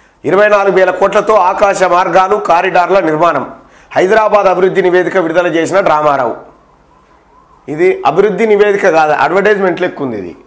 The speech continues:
రామోజీరావు గారు, ఇది advertisement లెక్క ఉంది. ఏంది? గృహ నిర్మాణం కోసము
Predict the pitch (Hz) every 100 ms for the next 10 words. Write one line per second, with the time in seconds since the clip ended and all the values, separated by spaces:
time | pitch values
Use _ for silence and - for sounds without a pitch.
0 | _ _ _ _ 117 165 190 180 151 110
1 | 95 147 180 151 170 196 202 185 151 175
2 | - 117 82 - _ _ _ _ _ _
3 | _ _ _ _ - 127 180 175 208 233
4 | - - - - _ _ - 107 196 220
5 | 233 220 220 214 202 190 196 202 214 254